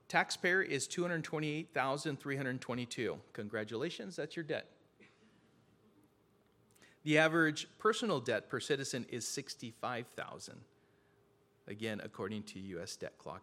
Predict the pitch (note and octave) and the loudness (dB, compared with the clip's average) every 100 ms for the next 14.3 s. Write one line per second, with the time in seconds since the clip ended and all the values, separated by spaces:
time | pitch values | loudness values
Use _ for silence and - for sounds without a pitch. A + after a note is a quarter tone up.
0 | - E2+ - E2+ E2 - _ _ _ _ | -10 -10 -8 -16 -16 -20 _ _ _ _
1 | _ _ _ _ _ _ _ _ _ _ | _ _ _ _ _ _ _ _ _ _
2 | _ _ _ _ _ _ - C#3+ D3+ D3 | _ _ _ _ _ _ -2 0 2 0
3 | G3+ E3 C3 - A#2 A#2 A2+ B2 B2 A2+ | 0 -2 -2 -2 -2 -2 -4 -2 -2 -4
4 | - A#2+ A#2 A2 A#2 G#2+ G#2 G#2+ A#2 A2 | -6 -4 -6 -8 -6 -4 -4 -6 -6 -6
5 | G#2 G2+ F#2+ F#2+ E2 - - _ _ _ | -4 -4 -4 -6 -12 -16 -20 _ _ _
6 | _ _ _ _ _ - _ _ _ D2+ | _ _ _ _ _ -20 _ _ _ -10
7 | G2+ A#2+ B2 A#2+ B2 A#2 A2+ A#2+ - - | -6 -2 -2 -4 -2 -2 -4 -10 -18 -16
8 | A2 G#2+ A2 G#2+ G#2+ A#2 A#2+ - B2 - | -10 -6 -4 -6 -6 -8 -6 0 0 0
9 | C3+ D#3+ E3 C3+ C3+ D3 D#3 D3 C#3+ C3+ | -4 -4 -4 -6 -4 -4 -4 -4 -2 0
10 | A#2+ A#2+ - - - C3+ C#3 C3+ - C3 | 0 -2 -8 -18 -8 -4 -4 -6 -4 -2
11 | B2+ A2 B2 B2 B2+ B2 C3+ D3 A#2+ A#2+ | -2 -2 0 2 2 2 0 0 0 0
12 | A2+ - - - - D#3 D#3 C3+ D3 D#3+ | -2 -2 -18 -20 0 4 4 2 4 6
13 | F3 D3 C3 C3+ - B2 - A2+ G2 G#2+ | 6 4 0 -2 -4 -8 -6 -8 -4 -6
14 | F2+ - - | -6 -12 -20